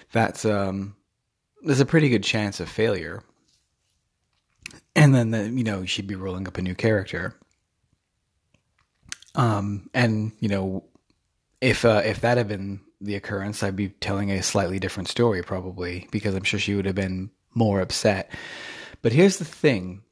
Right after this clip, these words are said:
Failure is something that everybody has to deal with in real life every day.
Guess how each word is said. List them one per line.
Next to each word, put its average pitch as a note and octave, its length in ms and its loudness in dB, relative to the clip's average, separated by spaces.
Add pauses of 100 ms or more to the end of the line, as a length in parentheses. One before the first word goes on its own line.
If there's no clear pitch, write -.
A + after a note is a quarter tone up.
(1200)
Failure E3 560 6
is B2 120 0
something A2 420 -4
that G#2 200 -6
everybody A#2 460 -2
has G2+ 260 -4
to G2+ 80 -10
deal F#2 300 -4
with F2+ 340 -8 (540)
in G#2 180 0
real G2+ 220 0
life F#2 580 -4 (460)
every G#2+ 240 2
day. A2 320 2